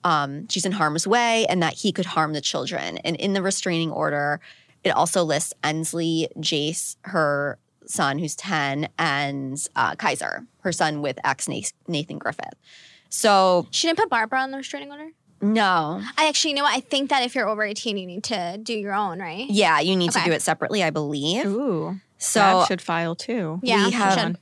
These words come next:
Speaker 2: honestly.
Speaker 1: obtained a copy of the restraining order, uh, through Us Weekly. They
Speaker 2: Yeah.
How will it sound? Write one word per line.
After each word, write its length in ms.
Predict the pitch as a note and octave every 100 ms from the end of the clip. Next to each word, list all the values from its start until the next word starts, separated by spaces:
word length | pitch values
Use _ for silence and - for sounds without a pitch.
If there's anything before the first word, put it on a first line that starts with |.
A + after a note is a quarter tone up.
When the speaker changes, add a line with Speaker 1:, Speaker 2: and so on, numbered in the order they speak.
| _
Speaker 2:
honestly. 320 | - G3 G#3 G3
Speaker 1:
obtained 760 | F3+ - - G#3+ G3+ G3 F#3+ -
a 60 |
copy 420 | - F3 E3+ E3 -
of 280 | E3+ D#3 - -
the 80 | D#3+
restraining 360 | E3 - D#3+
order, 360 | D3+ D3+ - - _ _ _ -
uh, 200 | D#3+ D3+ - -
through 240 | G#3+ A3+
Us 260 | G3 F#3 -
Weekly. 460 | E3 D3 - - -
They 220 | - - - _
Speaker 2:
Yeah. 60 | -